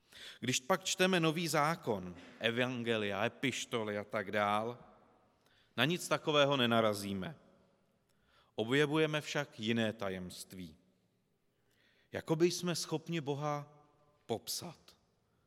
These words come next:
ale vůbec to nedává smysl. Jednou tu je Bůh Otec, jindy Ježíš Kristus, pak jsou jedno, a aby to nebylo málo, ke všemu přichází Duch Svatý.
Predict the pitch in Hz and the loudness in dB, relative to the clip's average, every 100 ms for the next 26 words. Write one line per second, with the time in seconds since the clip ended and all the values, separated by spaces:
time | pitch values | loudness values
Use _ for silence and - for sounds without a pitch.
0 | _ _ _ _ _ - 110 113 139 143 | _ _ _ _ _ -2 0 2 2 2
1 | - 135 127 117 113 117 110 - 104 - | 2 -2 2 2 2 0 -2 -6 -8 -8
2 | 92 87 _ _ _ _ _ _ _ _ | -12 -14 _ _ _ _ _ _ _ _
3 | _ _ _ _ _ _ _ _ 113 120 | _ _ _ _ _ _ _ _ -6 0
4 | 147 139 151 143 123 - 113 127 127 123 | 2 2 2 2 0 -4 -6 -2 -4 -4
5 | - - - _ _ _ _ _ _ _ | -14 -16 -20 _ _ _ _ _ _ _
6 | _ _ _ _ _ - 117 147 156 156 | _ _ _ _ _ -4 0 4 4 4
7 | 127 107 - 117 113 - 135 131 123 - | 0 -4 -4 -6 -4 -6 -4 -6 -6 -16
8 | - _ _ _ _ _ - 131 - 185 | -20 _ _ _ _ _ -4 -2 0 0
9 | 143 120 113 110 120 123 135 - - - | 2 4 2 2 2 2 -2 -16 -20 -20
10 | _ _ _ _ _ _ _ 117 131 156 | _ _ _ _ _ _ _ 0 2 4
11 | 165 156 143 127 117 110 117 120 120 120 | 4 4 6 4 4 4 4 4 2 -2
12 | 110 - 117 110 104 - 101 - 95 95 | -6 -2 -4 -4 -6 -8 -8 -6 -6 -6
13 | 92 92 - - 92 87 95 | -10 -12 -10 -10 -10 -14 -18